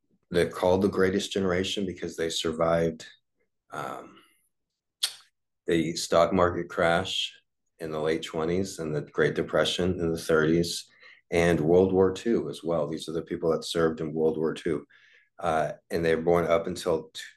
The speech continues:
twenty-seven. So the members, the oldest, the youngest members of the greatest generation, if they're still alive, they would be approaching a hundred years old. They'd be ninety-seven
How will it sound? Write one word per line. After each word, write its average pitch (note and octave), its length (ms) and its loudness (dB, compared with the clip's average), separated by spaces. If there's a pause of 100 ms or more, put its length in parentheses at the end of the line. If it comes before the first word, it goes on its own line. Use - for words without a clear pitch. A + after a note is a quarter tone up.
(120)
twenty-seven. E2+ 960 -6 (320)
So E2+ 520 0
the F2+ 100 4
members, G2+ 640 4
the F2 80 -2
oldest, G2+ 540 0
the F2 80 -2
youngest G2 500 0
members E2+ 400 -4
of E2 140 -8
the D#2+ 80 -6
greatest E2 420 -2
generation, E2 720 -2 (360)
if - 160 -4
they're F2 140 4
still F#2+ 320 4
alive, F#2 500 4 (420)
they E2 100 0
would E2 100 2
be E2+ 140 2
approaching E2 520 -2
a D#2+ 60 -8
hundred E2+ 360 -4
years E2+ 260 -2
old. D2+ 240 -4
They'd D2 120 -8
be D#2 120 -12
ninety-seven F#2 880 0